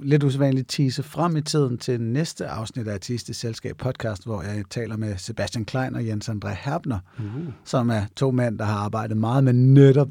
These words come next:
Speaker 1: det der, og,
Speaker 2: Fedt.
Speaker 1: og hvad det har af konsekvenser for vores klima- og miljøpolitik.
Speaker 2: Det lyder, det lyder enormt spændende. Det vil jeg glæde mig til at høre.
Speaker 1: Mm.
Speaker 2: Jamen, altså, fordi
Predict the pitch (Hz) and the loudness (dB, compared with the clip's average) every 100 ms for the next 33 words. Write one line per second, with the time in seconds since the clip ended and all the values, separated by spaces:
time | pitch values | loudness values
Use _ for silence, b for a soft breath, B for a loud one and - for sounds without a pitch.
0 | - 117 101 90 - _ - 120 117 117 | 2 0 0 -8 -12 _ -10 -4 -4 -2
1 | 110 117 110 120 104 120 98 101 - - | -2 0 0 0 0 -2 -4 -10 -12 -10
2 | - 110 107 117 113 - 110 110 101 98 | -8 -6 -6 -6 -6 -10 -10 -8 -6 -8
3 | 98 - _ _ - 123 110 110 110 104 | -10 -16 _ _ -8 -4 -2 -2 -2 -4
4 | 104 101 104 113 101 104 98 _ _ - | -4 -2 -4 -6 -8 -10 -12 _ _ -4
5 | 120 139 147 110 101 90 143 160 113 107 | 0 4 4 4 0 -2 -2 2 2 0
6 | 135 - 107 104 110 123 113 107 117 117 | -2 -6 -8 -6 -6 -6 -4 -2 -4 -4
7 | 110 98 107 117 B B 185 104 127 113 | -6 -4 -6 -10 B B -18 -4 -2 0
8 | 120 117 117 123 123 113 | -2 -2 -2 -2 -2 -4